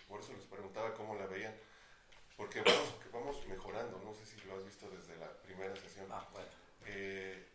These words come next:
Speaker 1: obviamente tenemos que mandar a hacer el, el, los letreros de cada quien para identificarlos. En algún momento ya cuando, ya cuando empiecen la parte de las cuotas, pues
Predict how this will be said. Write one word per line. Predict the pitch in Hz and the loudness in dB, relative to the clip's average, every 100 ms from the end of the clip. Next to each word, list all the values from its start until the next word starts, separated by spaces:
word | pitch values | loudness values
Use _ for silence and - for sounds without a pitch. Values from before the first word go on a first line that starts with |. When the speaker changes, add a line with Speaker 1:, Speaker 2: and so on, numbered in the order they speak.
| - - - - - | -20 -20 -18 -14 -4
Speaker 1:
obviamente | 113 117 117 117 113 - - - - - - | 4 4 4 2 0 -2 -6 -14 -16 -14 -6
tenemos | 101 110 110 | -2 -2 -4
que | - | -4
mandar | 104 98 104 | -2 -2 0
a | 101 | -2
hacer | 101 101 | -2 -4
el, | - | -4
el, | - 90 - - - 92 85 87 - - 98 | -4 -6 -10 -14 -16 -14 -14 -14 -16 -16 -12
los | 92 | -10
letreros | 87 87 101 101 98 | -10 -6 -4 -4 -6
de | - | -8
cada | 95 95 | -6 -6
quien | 95 107 113 - - - | -6 -10 -10 -12 -12 -12
para | 90 - - - - - - - - | -8 0 2 4 2 0 -8 -12 -8
identificarlos. | 98 95 95 92 95 107 104 107 107 107 110 107 - - - - - - | -6 -6 -6 -10 -6 0 4 4 2 -2 -4 -4 -6 -16 -18 -16 -16 -8
En | 98 95 92 | -6 -4 -4
algún | 92 107 | -6 -4
momento | 107 104 104 | -2 -2 -2
ya | 101 98 | -2 -2
cuando, | 107 95 90 - | -2 -4 -8 -4
ya | 98 | -2
cuando | 101 92 | -2 -6
empiecen | 87 - 95 107 92 | -8 -10 -8 -6 -6
la | 87 | -6
parte | 92 95 | -4 -2
de | 101 | -2
las | 92 90 | -4 -8
cuotas, | - - 131 123 | -4 -4 -4 -8
pues | - | -10